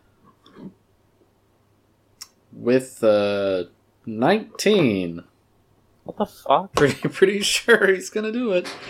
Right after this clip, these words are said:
Speaker 2: Is this, is this, like, just a normal ass villager sort of person, or is he gonna add, like, real stats?
Speaker 1: No, this,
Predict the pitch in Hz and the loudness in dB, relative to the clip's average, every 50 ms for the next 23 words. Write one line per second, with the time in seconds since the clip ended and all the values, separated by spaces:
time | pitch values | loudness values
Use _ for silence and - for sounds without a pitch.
0 | - - - - - _ _ _ _ _ _ _ 180 175 175 214 220 220 - 233 | -8 -8 -8 -12 -16 _ _ _ _ _ _ _ -12 -6 -2 -2 -2 -2 -2 -2
1 | 208 202 196 214 226 247 269 269 - - 277 262 247 240 247 - - - 226 208 | 0 2 2 2 2 2 0 0 0 4 6 6 6 4 2 -6 2 4 4 4
2 | 190 175 185 202 202 196 196 202 208 214 208 - - 165 185 190 190 190 190 196 | 6 4 2 2 4 2 4 4 4 2 0 0 2 4 4 4 4 4 2 0
3 | 190 - 208 196 190 190 - - 196 202 202 202 208 202 175 156 151 147 180 185 | 2 2 2 2 2 2 2 2 0 0 0 -4 -2 0 2 2 2 2 4 2
4 | 180 175 175 - - 165 156 147 - - 147 156 151 143 147 143 139 135 131 - | 2 2 0 0 0 0 2 2 0 0 2 2 2 2 4 2 2 2 2 0
5 | 135 135 127 123 - - 127 120 127 135 - - - - _ - 165 139 135 160 | 0 0 0 0 -2 -2 0 0 0 -2 -6 -10 -20 -16 _ 0 2 4 4 4
6 | 170 | 2